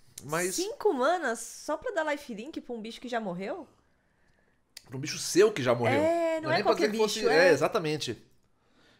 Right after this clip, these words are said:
Speaker 1: Então, não, definitivamente não acho que ela vale a pena nem, nem no pré-release, nem fora dele. Presas inesperadas, mágica instantânea por dois manas, coloca um marcador mais um, mais um e um marcador de vínculo com a vida na criatura alvo.
Speaker 2: Olha, já é um bem mais interessante, devo dizer. Primeiro porque é instantânea.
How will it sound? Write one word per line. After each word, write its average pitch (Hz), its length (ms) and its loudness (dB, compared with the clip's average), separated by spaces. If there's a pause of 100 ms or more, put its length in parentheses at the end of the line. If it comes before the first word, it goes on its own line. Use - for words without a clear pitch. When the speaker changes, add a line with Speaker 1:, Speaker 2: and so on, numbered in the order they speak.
Speaker 1:
Então, 170 240 -2
não, 160 340 -2
definitivamente 170 840 -2 (580)
não 156 260 -2
acho 147 200 2
que 143 100 2
ela 139 120 6
vale 135 180 2
a - 20 2
pena 135 240 -4
nem, 151 300 -6
nem 156 140 -8
no 214 40 -6
pré-release, 160 320 -2
nem 175 100 -12
fora 147 220 -2
dele. 95 240 -6 (1500)
Presas 262 320 4
inesperadas, 202 720 4
mágica 185 360 6
instantânea 160 320 0
por 151 120 -4
dois 165 180 4
manas, 190 480 -2 (380)
coloca 214 280 4
um 214 40 -2
marcador 208 340 2
mais 190 180 2
um, 185 40 -6
mais 175 240 2
um 220 220 -4
e 214 120 6
um 277 100 -2
marcador 220 440 -2
de 190 100 -6
vínculo 196 260 -2
com 190 120 2
a 156 60 4
vida 156 200 0
na 185 140 0
criatura 180 320 0
alvo. 107 200 2
Speaker 2:
Olha, 208 540 0
já 185 140 -4
é 175 40 0
um 190 120 -4
bem 196 280 0
mais 302 160 0
interessante, 311 680 -4
devo 175 200 -6
dizer. 165 200 -6
Primeiro 226 280 0
porque - 120 -6
é 508 60 0
instantânea. 175 720 -4